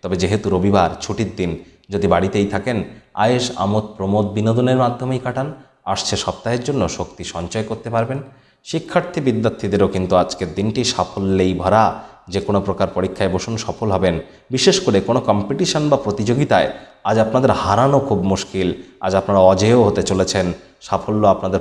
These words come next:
পদচুম্বন করতে এক প্রকার বাধ্য। শুধুমাত্র একটু প্রচেষ্টা আপনার তরফ থেকে করা দরকার। আজ পরিবার, পরিজন, নিকটে স্থানীয় ব্যক্তিবর্গদের কাছ সঙ্গে দিনটি মধ্যম প্রকৃতির কাটবে। কোনো দূর সম্পর্কের আত্মীয় স্বজনদের কাছ থেকে আকস্মিক কোনো বার্তা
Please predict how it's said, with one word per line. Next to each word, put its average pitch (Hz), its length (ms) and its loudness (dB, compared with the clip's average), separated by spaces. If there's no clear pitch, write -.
পদচুম্বন 98 600 0
করতে 135 300 -4
এক 92 220 2
প্রকার 92 240 -6
বাধ্য। 104 260 0
শুধুমাত্র 165 540 2
একটু 101 240 0
প্রচেষ্টা 135 580 -2
আপনার 95 300 -2
তরফ 92 260 -2
থেকে 95 180 -8
করা 92 220 2
দরকার। 92 420 4
আজ 92 280 2
পরিবার, 92 340 2
পরিজন, 95 320 0
নিকটে 92 320 -2
স্থানীয় 95 380 -4
ব্যক্তিবর্গদের 92 680 -2
কাছ 101 100 0
সঙ্গে 107 300 -2
দিনটি 120 240 0
মধ্যম 131 440 2
প্রকৃতির 98 440 -2
কাটবে। 92 300 2
কোনো 165 160 2
দূর 151 220 2
সম্পর্কের 156 460 -2
আত্মীয় 127 340 2
স্বজনদের 107 480 2
কাছ 92 160 0
থেকে 110 200 -4
আকস্মিক 120 560 -2
কোনো 110 160 -4
বার্তা 95 400 2